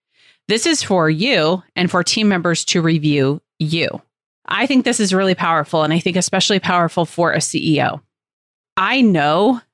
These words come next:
the things that I struggle with. I can probably list them out right now. I know my team gets annoyed with certain things. I know that they expect certain things when I get back from trips. I know that they see my visionary brain,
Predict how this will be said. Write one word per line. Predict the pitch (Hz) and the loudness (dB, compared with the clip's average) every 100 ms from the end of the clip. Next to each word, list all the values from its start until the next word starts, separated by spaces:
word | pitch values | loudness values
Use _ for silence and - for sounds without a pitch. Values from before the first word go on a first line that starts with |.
| _ - | _ -6
the | 175 | -4
things | 165 165 170 - | -2 0 0 0
that | 156 | -2
I | 139 | -2
struggle | - 143 139 | -2 -4 -2
with. | 110 135 - - _ - | -2 -4 -8 -20 _ -6
I | 196 | -2
can | 220 | 0
probably | 214 190 | 0 2
list | 160 160 - | 0 -2 -4
them | 156 | -2
out | 139 - | -2 -4
right | 147 147 143 | -4 -2 -2
now. | 151 127 80 - _ - _ | -2 -2 -4 -8 _ -20 _
I | 165 | -2
know | 175 | 0
my | 160 160 | 0 0
team | - 175 160 | -2 0 0
gets | 156 147 | 0 0
annoyed | 151 185 202 | 0 0 0
with | 208 | 0
certain | - 196 185 | 0 -2 -2
things. | - 196 196 190 - - _ _ _ _ | -2 -2 0 -2 -4 -10 _ _ _ _
I | 170 160 | -4 -2
know | 160 160 147 | 0 2 2
that | 156 - | 0 -2
they | 160 156 147 143 - | 0 0 2 0 -2
expect | - - - 170 175 | -4 -4 -4 -4 -4
certain | - 190 175 | -2 0 0
things | 170 180 175 | 0 0 0
when | 170 | 0
I | 151 | -2
get | 143 | -2
back | - 113 | -4 -6
from | - - | -6 -10
trips. | - - 190 - - - _ _ _ _ | -6 -2 -2 -4 -8 -10 _ _ _ _
I | 180 | -2
know | 196 196 220 | 0 2 0
that | 220 - | -2 -2
they | 175 170 170 170 - _ _ _ _ - | -2 0 0 -2 -6 _ _ _ _ -8
see | - - 202 202 208 | -6 -2 -2 0 0
my | 196 160 160 | 0 0 -2
visionary | 160 160 160 165 165 170 | 0 0 0 0 2 2
brain, | 175 160 139 170 | 0 0 0 0